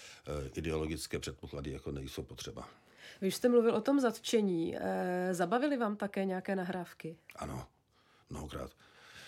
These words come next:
Speaker 1: Eh, možná desítky, desítky kazet, jo. Jako my jsme potom jako, eh, já jsem byl, se, jako, já jsem se to naučil schovávat, já jsem se to naučil, eh,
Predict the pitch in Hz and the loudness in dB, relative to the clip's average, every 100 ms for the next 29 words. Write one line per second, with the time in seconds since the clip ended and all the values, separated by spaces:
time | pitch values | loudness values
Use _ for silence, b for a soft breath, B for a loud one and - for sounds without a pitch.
0 | B B B 76 82 76 73 71 65 69 | B B B -2 0 0 -2 -4 -6 -10
1 | 69 - - 73 76 78 71 - - 73 | -16 -18 -14 -8 -6 -6 -4 -4 -4 -6
2 | 76 - 78 73 76 78 - - 80 69 | -10 -8 -6 -4 -4 -6 -6 -4 -4 -4
3 | 64 73 76 76 78 76 82 73 80 82 | -4 -6 -6 -6 -4 -4 -4 -6 -4 -2
4 | 78 73 80 76 80 73 B B B 76 | -2 -2 -2 -2 -4 -10 B B B -6
5 | 76 71 71 71 71 69 69 69 64 - | -4 -4 -6 -8 -8 -10 -10 -12 -14 -12
6 | - 95 92 92 - 78 - 78 82 85 | -4 0 0 0 -4 -8 -8 -8 -8 -6
7 | 95 80 - B B B - - - 98 | -6 -8 -10 B B B -10 -6 -2 0
8 | 87 104 95 80 73 76 85 78 82 85 | 0 0 -2 -2 -2 0 0 0 -2 -2
9 | 80 87 82 85 90 82 78 B B B | 0 2 2 2 4 4 2 B B B
10 | B B B - | B B B -8